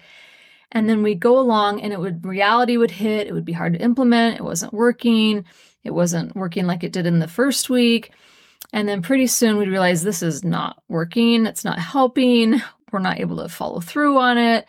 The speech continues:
It's not doing what we thought." And so, "Oh, we must just have the wrong system. We,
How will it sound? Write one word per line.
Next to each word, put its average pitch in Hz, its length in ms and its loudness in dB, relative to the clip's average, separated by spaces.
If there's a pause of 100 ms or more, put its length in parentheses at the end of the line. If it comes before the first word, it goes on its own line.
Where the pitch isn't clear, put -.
(160)
It's 190 200 -8
not 175 200 -6
doing 196 240 -2
what 170 120 0
we - 100 -6
thought." 247 580 2 (220)
And 214 140 0
so, 196 420 0
"Oh, 196 280 2
we 185 160 -2
must 240 280 0
just 254 160 -2
have 208 160 0
the 180 100 0
wrong 170 200 2
system. 170 420 -4
We, 170 140 -4